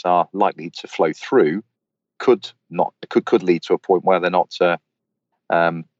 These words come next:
appropriately distributed throughout the entirety of society. And this has led to some really interesting developments around, uh, what could be the, the future model of, uh, of wealth distribution. Uh,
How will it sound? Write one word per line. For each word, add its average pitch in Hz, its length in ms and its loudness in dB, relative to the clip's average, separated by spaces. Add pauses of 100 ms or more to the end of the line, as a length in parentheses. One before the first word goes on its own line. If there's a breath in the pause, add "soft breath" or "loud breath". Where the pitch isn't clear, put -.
(220)
appropriately 87 800 0
distributed 85 580 -4
throughout 85 380 2 (160)
the 82 100 -2
entirety 104 540 0
of - 80 -6
society. - 640 -6 (320)
And 123 120 0
this 151 140 0
has 135 140 -6
led 143 180 0 (420)
to 127 280 2
some 120 300 -6
really 120 320 2
interesting 95 600 -2
developments 90 560 -4
around, 95 440 -2
uh, 98 140 4 (300)
what - 200 2
could - 240 0
be 101 200 -2
the, 98 240 -2
the - 60 -14
future 101 320 -6
model 98 280 2
of, 95 200 0
uh, 98 200 4
of 95 180 -2 (120)
wealth 104 180 4 (160)
distribution. - 600 -4 (140)
Uh, 87 340 4